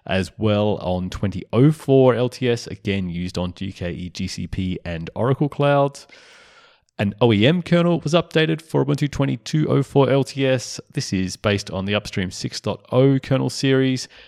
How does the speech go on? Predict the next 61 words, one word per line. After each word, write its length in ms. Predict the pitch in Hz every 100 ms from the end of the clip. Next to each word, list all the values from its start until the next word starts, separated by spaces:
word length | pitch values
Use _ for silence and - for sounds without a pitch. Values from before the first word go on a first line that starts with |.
| -
Uh, 80 | 104
this 100 | 92
is 120 | 87
used 260 | 95 98 -
on 240 | 90 90
some 280 | 92 - 95
different, 460 | 92 87 - 85 -
uh, 220 | 82 85
O 140 | - 98
E 80 |
M 100 | 110
platforms 540 | 120 - - 123 117 110
that 100 | -
come 220 | 117 110
with 80 | 104
Ubuntu 340 | 101 107 104
pre-installed. 920 | - 110 95 87 - - 175 156 151 - - - -
In 120 | -
this 180 | 120 120
case, 580 | - - - 135 123 -
it 120 | 95
was 100 | 101
an 80 | 104
issue 320 | 113 - 107 -
in 260 | 104 104
the 80 | 98
Intel 400 | - 113 104 95
i 80 | 101
nine 240 | 104 101
one 140 | 98 98
five 360 | - 131 127
driver, 520 | 113 117 120 113 117 110
uh, 160 | 92
failing 480 | 95 - 107 104 98
to 100 | -
properly 420 | - - - 98 101
flush, 580 | - - 110 104 - -
uh, 160 | 85 82
the 80 |
G 160 | 92 107
P 100 | 101
U's 160 | 95 92
T 160 | -
L 120 | 92
B 260 | 90 135 135
in 120 | - 117
some 240 | - 123
cases. 480 | - 123 120 123 - - - - -
Uh, 100 | 82
that 100 | -
could 200 | - 82
lead 160 | 85 85
to 80 |
possible 340 | 87 92 - 82
denial 300 | 90 90 85
of 80 | 87
service 340 | - 80 -
or 160 | - 87
remote 360 | - - 50 -
code 240 | - 165 170
execution. 720 | 170 160 151 151 151 147